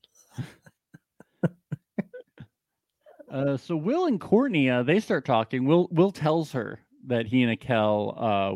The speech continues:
Speaker 2: went at it today, and Courtney's like, "Well, I, I didn't do anything with him." And he's like, "Oh, I know it's not you. I'm just letting you know that I'm mad at him. So you should know.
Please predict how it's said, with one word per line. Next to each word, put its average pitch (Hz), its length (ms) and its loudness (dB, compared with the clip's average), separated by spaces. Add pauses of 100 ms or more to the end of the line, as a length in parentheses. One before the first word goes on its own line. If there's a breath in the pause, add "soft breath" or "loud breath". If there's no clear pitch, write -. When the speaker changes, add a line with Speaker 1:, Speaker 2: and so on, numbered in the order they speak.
Speaker 2:
went 117 240 2
at 104 180 2
it - 180 -6
today, 107 280 -4
and 101 80 -6
Courtney's 113 480 -4
like, 107 320 -4
"Well, 117 220 -2
I, 123 320 -2
I 151 40 4
didn't 208 160 4
do 147 160 6
anything - 380 -2
with - 160 -14
him." 117 200 -6
And 120 100 0
he's 131 160 0
like, 139 160 2
"Oh, 151 140 2
I 196 140 8
know 214 240 10
it's - 200 0
not 135 180 6
you. 127 200 6
I'm 147 100 2
just 180 220 -2
letting 147 180 4
you 135 80 6
know 127 200 4
that 117 140 2
I'm 107 280 2
mad 107 320 4
at - 160 -4
him. - 340 -10
So 123 140 -4
you 131 160 0
should 107 240 -6
know. 87 320 -2